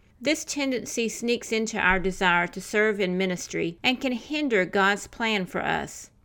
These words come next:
We obey the call, expecting God to do great things,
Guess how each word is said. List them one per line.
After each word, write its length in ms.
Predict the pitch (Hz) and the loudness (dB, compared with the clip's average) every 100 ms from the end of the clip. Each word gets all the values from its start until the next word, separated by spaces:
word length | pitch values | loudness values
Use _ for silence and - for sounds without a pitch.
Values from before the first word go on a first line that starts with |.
| _ _ _ - | _ _ _ 4
We 180 | 220 220 | 8 8
obey 300 | 202 190 208 | 8 8 8
the 100 | 254 | 4
call, 600 | - 208 190 180 214 - | 0 2 4 2 0 -2
expecting 600 | 208 - - 208 233 226 | -4 0 2 2 0 2
God 280 | 196 185 190 | 6 6 4
to 80 | 214 | 2
do 200 | 196 202 | 2 4
great 320 | 196 202 196 | 4 4 2
things, 560 | 185 170 170 190 - | -4 -4 -6 -8 -12